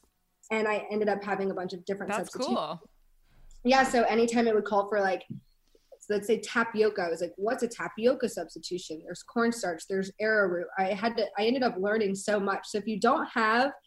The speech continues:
Speaker 1: if you wanna bake and you don't have something that it calls for, Google substitutions, because there's literally three, three to four substitutions for almost every ingredient.
Speaker 2: That's a really fun quarantine activity, because nobody's wanting to go to the grocery store just to pick up an ingredient or two.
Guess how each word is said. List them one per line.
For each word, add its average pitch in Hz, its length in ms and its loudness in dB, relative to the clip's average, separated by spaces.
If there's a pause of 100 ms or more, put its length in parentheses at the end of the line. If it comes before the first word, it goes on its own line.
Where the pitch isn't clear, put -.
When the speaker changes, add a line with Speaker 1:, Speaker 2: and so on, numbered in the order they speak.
(680)
Speaker 1:
if 233 120 4
you 233 120 8
wanna 269 340 4
bake 208 380 0
and 220 140 2
you 214 60 -2
don't 233 240 2
have 202 220 0
something 214 380 -2
that 190 140 2
it - 100 -6
calls 190 460 -4
for, 262 360 4 (260)
Google 262 500 4
substitutions, 214 1120 0
because 202 340 0
there's 202 400 0 (100)
literally 226 400 4
three, 208 320 2 (200)
three 254 160 0
to 262 80 4
four 220 180 2
substitutions 190 640 -4
for 180 120 -4
almost 180 260 -6
every 180 140 -8
ingredient. - 580 -12
Speaker 2:
That's 240 240 2
a 311 80 0
really 214 300 4
fun 175 280 2
quarantine 160 520 2
activity, 143 580 -6
because 220 440 -2
nobody's 233 540 4
wanting 190 420 2
to 185 100 -4
go 175 160 0
to 175 60 2
the 170 60 -2
grocery 170 360 -2
store 165 180 2
just 156 160 -4
to 156 80 -6
pick - 300 -4
up 160 100 -2
an 160 80 -2
ingredient 151 560 -2
or - 80 -4
two. - 340 -10